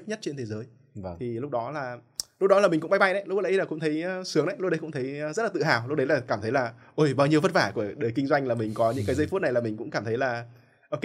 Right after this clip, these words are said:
Speaker 1: cũng, ờ, cũng thấy là, ờ, thích. Nhưng mà cơ bản thì, ờ, trong quá trình anh kinh doanh thì anh không phải là người giỏi. Thành ra là anh, anh thấy là mình fail nhiều hơn, fail nhiều hơn. Và thực ra là, nói sao nhỉ?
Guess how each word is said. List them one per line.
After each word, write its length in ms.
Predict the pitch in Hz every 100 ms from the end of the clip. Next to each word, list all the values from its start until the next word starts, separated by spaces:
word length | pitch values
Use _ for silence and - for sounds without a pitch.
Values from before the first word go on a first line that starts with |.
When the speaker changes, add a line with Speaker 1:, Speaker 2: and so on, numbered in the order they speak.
| 175
Speaker 1:
cũng, 240 | 170 160 170
ờ, 180 | 170 165
cũng 240 | 160 180
thấy 160 | 180 135
là, 280 | 160 139 139 _ _ - - _
ờ, 360 | - 123 123 123
thích. 220 | 220 254 - _ _ _ -
Nhưng 120 | 180
mà 60 | 175
cơ 160 | 196
bản 220 | 196 123 104
thì, 400 | 135 123 117 117
ờ, 300 | 113 110 107 110
trong 160 | 131 156
quá 100 | 151
trình 220 | 165 127
anh 120 | 113
kinh 120 | 123
doanh 160 | 139 139
thì 60 | 120
anh 140 | 107
không 100 | 135
phải 100 | 147
là 60 | 104
người 100 | 110
giỏi. 200 | 117 101 - _ _ _ -
Thành 100 | 110
ra 120 | 123
là 100 | 113
anh, 320 | 120 120 117
anh 260 | 113 - 123
thấy 100 | 131
là 100 | 135
mình 320 | 113 104 101 -
fail 180 | 170 160
nhiều 180 | 139 113
hơn, 180 | 143 127 - - _ _ _ -
fail 180 | 160
nhiều 160 | 151 120
hơn. 180 | 117 131 - _ _ -
Và 120 | 113
thực 120 | 120
ra 200 | 143 139
là, 240 | 127 104 101 _ _ _ _ _ _ - _ _ _ _ -
nói 120 | 156
sao 160 | 233
nhỉ? 80 | 160